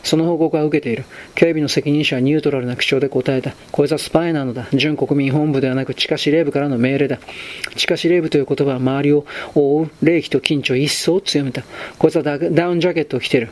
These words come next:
ゴアテックスよりも二、三、二、三度温度が高い。国連軍はこいつをセンサーで捉えてヘリボーンをかけてきたんだ。」警備の責任者は小田切ではなくゲリラ兵士を見てそう言った。「そんなことはありえない。」ゲリラ兵士は反論した。「デコイの中にもその程度の温度を持つものがあります。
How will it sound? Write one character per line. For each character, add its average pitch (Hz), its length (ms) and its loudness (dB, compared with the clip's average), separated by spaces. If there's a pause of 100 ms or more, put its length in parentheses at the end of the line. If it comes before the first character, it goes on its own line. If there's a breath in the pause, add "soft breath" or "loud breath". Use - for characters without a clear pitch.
ゴ 147 140 2
ア 147 60 -4
テ 165 80 2
ッ 156 60 0
ク - 60 -10
ス - 100 -2
よ 139 80 2
り 127 40 -6
も 123 60 -4
二、 131 180 2
三、 151 400 0
二、 170 100 2
三 165 240 0
度 156 120 4
温 180 160 0
度 139 100 0
が 123 80 -4
高 143 220 -2
い。 120 100 -8 (380 loud breath)
国 151 220 2
連 165 120 0
軍 151 100 0
は 131 60 -4
こ 147 140 0
い 139 40 -2
つ - 80 0
を 143 40 0
セ 170 160 0
ン 160 80 -2
サ 156 80 0
ー 139 40 0
で 135 120 0
捉 139 180 -2
え 139 60 0
て 151 80 -2
ヘ 147 160 2
リ 143 100 -2
ボ 170 80 2
ー - 20 0
ン 165 40 2
を 139 60 -2
か 156 120 -2
け 147 80 2
て 127 80 0
き - 60 -8
た 139 100 0
ん 127 80 0
だ。」 123 100 -4 (600 loud breath)
警 175 120 6
備 170 140 2
の 151 60 0
責 147 220 0
任 156 120 2
者 143 140 0
は 127 60 2
小 127 40 0
田 147 120 2
切 156 180 2
で 131 80 2
は 127 60 -2
な 135 100 0
く 131 100 2
ゲ 135 180 0
リ 139 120 2
ラ 135 100 0
兵 151 180 2
士 - 120 0
を 131 40 2
見 135 100 2
て 139 80 0
そ - 180 0
う - 20 2
言 127 80 0
っ - 40 -20
た。 131 200 -6
「そ 156 140 0
ん 160 40 2
な 160 100 0
こ 147 80 0
と 160 100 -2
は 135 60 -2
あ - 20 -4
り 151 80 0
え 151 80 0
な 127 60 -4
い。」 113 120 -10
ゲ 143 120 2
リ 139 120 0
ラ 131 80 0
兵 147 160 0
士 143 120 -4
は 127 60 -2
反 139 220 0
論 135 140 2
し - 80 -2
た。 131 140 0 (600 loud breath)
「デ 190 140 6
コ 185 140 0
イ - 20 -2
の 151 100 0
中 156 220 0
に 147 80 2
も 139 80 0
そ 147 120 0
の 143 60 0
程 147 180 0
度 151 120 0
の 160 100 2
温 170 120 2
度 143 100 2
を 131 60 0
持 151 120 2
つ 143 120 -2
も 131 80 2
の 139 80 2
が 131 80 0
あ 123 40 -2
り 123 100 2
ま 127 80 2
す。 - 140 -8